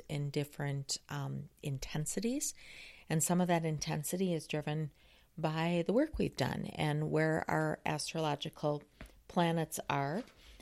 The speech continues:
who we are around to support us, the beliefs and the patterns that we have, and of course the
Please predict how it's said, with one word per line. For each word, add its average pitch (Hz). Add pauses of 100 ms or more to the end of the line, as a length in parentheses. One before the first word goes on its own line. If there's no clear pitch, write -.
(140)
who 202
we 185
are 151
around 143
to 160
support -
us, 240 (440)
the -
beliefs 160
and 175
the 151
patterns 147
that -
we 202
have, 180
and 170
of 139
course 147
the -